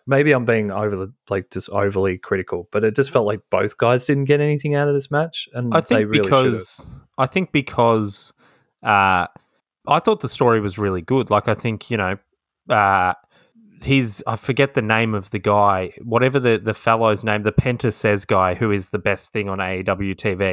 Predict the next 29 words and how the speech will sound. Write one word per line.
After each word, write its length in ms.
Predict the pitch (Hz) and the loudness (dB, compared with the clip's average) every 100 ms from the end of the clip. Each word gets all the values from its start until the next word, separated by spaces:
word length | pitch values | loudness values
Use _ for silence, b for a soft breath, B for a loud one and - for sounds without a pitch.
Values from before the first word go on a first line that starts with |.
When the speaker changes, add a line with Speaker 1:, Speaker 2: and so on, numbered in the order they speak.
| 85 | -4
Speaker 2:
He 80 | B B | B B
Speaker 1:
Alex. 480 | 151 131 101 - - | 2 2 2 -4 -12
Speaker 2:
introduced, 400 | 117 117 110 - | -2 0 0 -4
you 100 | 131 113 | -4 -2
know, 100 | - | 2
Alex 380 | 147 151 143 131 | 2 2 0 -2
introduced 720 | 113 117 101 110 107 - 113 | -2 -4 -2 -2 -2 -6 -4
the, 200 | 101 95 | -2 0
the 100 | 104 | -2
microphone 580 | 98 95 - 101 104 98 | 2 0 0 0 0 0
into 200 | 92 104 | -2 -2
the 80 | 95 | 0
match. 420 | 92 90 - - - | 0 0 -4 -8 0
Penta 300 | 135 127 123 | 0 2 2
used 300 | 107 98 104 | 2 2 0
it 120 | 104 | -2
to 80 | 110 | 0
win 260 | 101 101 92 | 0 0 2
last 320 | 90 90 - | 2 0 0
time. 440 | 107 92 87 87 87 _ _ _ _ _ _ - B B | 2 2 2 -2 -10 _ _ _ _ _ _ -20 B B
That 120 | 113 113 | 2 2
expectation 760 | 110 - 104 - 104 92 107 | 2 0 -2 0 0 0 0
was 120 | 92 | -2
subverted 680 | - 107 92 95 95 90 92 | 0 -2 -2 -2 0 -2 -6
this 200 | 98 - | -6 -6
time. 440 | - 92 92 90 - B B B B B - | -4 -2 -2 -4 -10 B B B B B 2
I 180 | 120 | 2
watched 460 | 139 135 120 - - | 4 2 0 -6 -4
this 380 | 104 98 - | -2 -2 -4